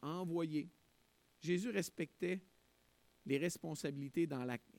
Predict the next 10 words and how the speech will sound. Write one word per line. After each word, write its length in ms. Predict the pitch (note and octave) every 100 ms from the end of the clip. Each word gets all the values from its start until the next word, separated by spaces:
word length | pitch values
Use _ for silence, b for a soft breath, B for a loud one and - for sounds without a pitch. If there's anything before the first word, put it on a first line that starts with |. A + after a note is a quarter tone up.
| -
dans 240 | - C3 C3
la 100 | C3
Trinité. 600 | - C#3+ C#3 A#2+ - C3
Et 80 | B2
ça, 160 | -
c'est 160 | E3+ C3+
formidable 600 | - C3 B2+ B2 C#3 B2+
de 100 | B2
le 100 | B2
voir. 420 | A2+ B2+ B2+ A2+